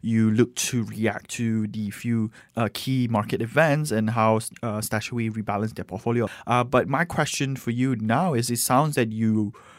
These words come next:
quite actively manage your portfolios, which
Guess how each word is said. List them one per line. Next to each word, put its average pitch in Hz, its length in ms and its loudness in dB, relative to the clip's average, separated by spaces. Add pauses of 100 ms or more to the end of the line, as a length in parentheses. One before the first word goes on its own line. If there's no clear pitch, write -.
(120)
quite - 300 0
actively 120 540 0
manage 110 640 0
your 117 260 2
portfolios, 110 760 0
which - 320 2